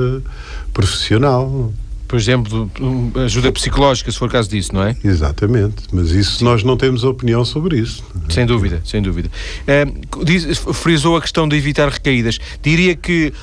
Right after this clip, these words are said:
Speaker 2: o grande mérito de, de um grupo de autoajuda co-, de, como Alcoólicos Anónimos é, é contribuir, da, dar força para que eventuais, eh,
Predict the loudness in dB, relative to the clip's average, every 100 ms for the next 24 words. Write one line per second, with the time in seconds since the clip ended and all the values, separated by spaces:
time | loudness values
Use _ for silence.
0 | -8 -2 2 2 2 0 2 4 2 -2
1 | -2 0 0 0 2 2 0 0 2 2
2 | 2 0 0 0 0 -2 -4 -4 -2 2
3 | 2 2 0 0 -2 0 2 2 -2 -4
4 | -8 -10 0 2 4 2 0 -2 -2 -6
5 | -12 -10 0 0 0 -2 0 0 2 2
6 | 2 2 0 2 0 0 0 0 0 -2
7 | 0 0 0 -2 0 2 2 0 0 -4
8 | -6 -8 -2 2 2 2 4 4 2 0
9 | -2 -2 0 0 0 0 -2